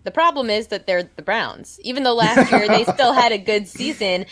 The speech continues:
Speaker 1: I'm concerned about what's going to happen with the mental cases on this team. You have Odell Beckham Junior and Jarvis Landry. Granted, Odell's back from tearing his A C L. Baker Mayfield,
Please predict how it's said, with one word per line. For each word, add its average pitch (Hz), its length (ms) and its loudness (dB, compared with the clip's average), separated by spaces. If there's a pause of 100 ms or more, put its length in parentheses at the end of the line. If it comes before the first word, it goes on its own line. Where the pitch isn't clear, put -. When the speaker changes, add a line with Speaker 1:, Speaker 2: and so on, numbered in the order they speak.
(140)
Speaker 1:
I'm 240 220 -2
concerned 240 640 -4
about 190 420 2
what's 202 300 0
going 220 220 -2
to 202 40 -2
happen 190 480 -6
with 185 220 -8
the 202 280 -4
mental 262 400 -2
cases 180 460 -4
on 175 160 -4
this 180 180 -4
team. 233 400 -8 (320)
You 294 120 0
have 269 100 2
Odell 247 340 2
Beckham 330 300 -2
Junior 233 360 -4
and 220 140 -4
Jarvis 180 460 -2
Landry. 156 580 -8
Granted, 220 300 -4
Odell's 208 380 0
back 190 340 -2
from 190 100 -10
tearing 185 300 -6
his 175 140 -6
A 160 160 -2
C 160 200 -10
L. 156 280 -2 (200)
Baker 220 280 -2
Mayfield, 208 640 -2